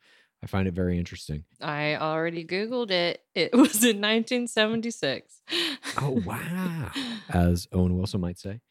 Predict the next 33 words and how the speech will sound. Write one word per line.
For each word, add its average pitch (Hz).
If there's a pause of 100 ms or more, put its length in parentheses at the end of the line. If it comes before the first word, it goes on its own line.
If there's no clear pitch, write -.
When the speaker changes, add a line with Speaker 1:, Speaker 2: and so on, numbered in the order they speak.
(380)
Speaker 1:
But 160
thank 220
you 214
again 185
for 160
sending 180
in 160
that 151
scream. 190
And 131
if 131
anybody 220
else 233
would 240
like 202
to 165
send 185
in 180
their 165
screams 175
to 147
hear 202
them 202
played 160
right 147
here 165
in 160
our 143
Screams 151
from 143
the 127
Pit 156
segment 131